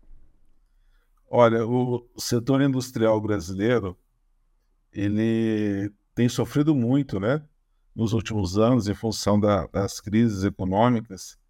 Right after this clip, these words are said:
mas, é, ele tem, é, sobrevivido,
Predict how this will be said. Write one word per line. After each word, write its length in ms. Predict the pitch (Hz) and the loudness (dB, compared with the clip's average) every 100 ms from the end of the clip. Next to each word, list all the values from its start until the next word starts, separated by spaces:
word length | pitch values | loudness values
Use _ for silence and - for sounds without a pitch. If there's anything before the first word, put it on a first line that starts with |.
| _ _ _ _ _ | _ _ _ _ _
mas, 800 | - 107 113 117 123 127 - - - | -4 2 4 4 2 -2 -8 -12 -6
é, 640 | 110 117 117 120 117 - | -2 0 0 0 -2 -2
ele 300 | 113 120 123 | -2 0 0
tem, 640 | - 117 120 262 143 143 - _ _ | -4 0 2 2 2 0 -4 _ _
é, 240 | 113 113 | -2 -2
sobrevivido, 1000 | 110 127 135 131 123 95 104 139 147 131 | -2 -2 0 0 0 0 0 0 0 -6